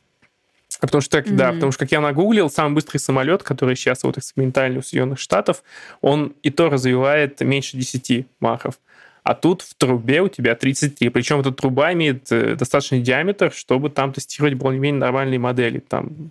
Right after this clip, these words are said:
Speaker 1: семьдесят-восемьдесят сантиметров диаметр. Вот. И, в общем, эту трубу запустили, и ее будут использовать для,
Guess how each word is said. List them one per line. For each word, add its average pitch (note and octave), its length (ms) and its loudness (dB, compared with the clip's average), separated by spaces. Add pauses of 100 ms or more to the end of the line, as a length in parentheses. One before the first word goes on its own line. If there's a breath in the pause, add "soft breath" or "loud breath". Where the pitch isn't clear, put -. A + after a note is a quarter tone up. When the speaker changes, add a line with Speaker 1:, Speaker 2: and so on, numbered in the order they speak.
Speaker 1:
семьдесят-восемьдесят C#3+ 960 -2
сантиметров B2 540 -4 (180)
диаметр. A2 400 -2 (100)
Вот. - 240 -2 (1000 loud breath)
И, F#3 320 2
в C#3+ 60 2
общем, B2+ 760 -2
эту C3 200 0
трубу C#3+ 280 0
запустили, G3+ 680 0 (760 soft breath)
и C3 100 2
ее D3+ 200 4
будут C#3+ 220 0
использовать E3 680 0
для, B2 760 0